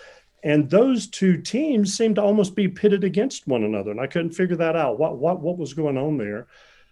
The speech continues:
I mean, we were all friends with each other. We were, you know, very committed to the church. And, and it just seemed like the pastor's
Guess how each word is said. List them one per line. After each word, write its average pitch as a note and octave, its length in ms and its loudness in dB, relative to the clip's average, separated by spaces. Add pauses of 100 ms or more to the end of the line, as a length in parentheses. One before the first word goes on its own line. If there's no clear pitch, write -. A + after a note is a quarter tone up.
(160)
I D#3+ 60 2
mean, E3 160 6
we E3 100 8
were C#3 140 6
all G#2+ 100 4
friends F3+ 360 2
with F3 120 2
each E3+ 200 0
other. D#3+ 440 2
We C3 180 0
were, G2+ 340 -2
you C#3+ 140 2
know, - 40 0
very D3+ 180 6
committed C3 360 0
to A#2+ 100 -2
the G#2+ 140 -8
church. F#3+ 480 0 (640)
And, D#3+ 260 2
and D#3 220 4
it C#3+ 60 4
just D#3+ 340 -2
seemed F#3+ 180 6
like D#3 240 2
the B2 100 0
pastor's D3 840 -4